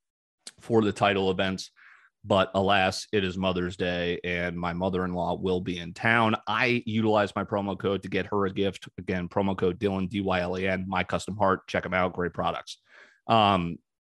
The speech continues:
Falcons <sighs> finally get to release the chains of that franchise, you know.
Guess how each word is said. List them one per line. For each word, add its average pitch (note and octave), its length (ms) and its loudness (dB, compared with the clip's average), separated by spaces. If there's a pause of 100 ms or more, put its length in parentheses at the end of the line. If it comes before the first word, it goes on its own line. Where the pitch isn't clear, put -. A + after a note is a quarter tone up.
(140)
Falcons B2+ 640 2 (880)
<sighs> - 880 -18
finally G#2 320 0
get F#2+ 200 -2
to F#2+ 100 0
release F#2+ 440 0
the F2 100 -4
chains G2 440 2
of F#2 260 -2
that G2+ 280 2
franchise, F2 720 -4
you F2+ 80 -4
know. F2+ 260 -6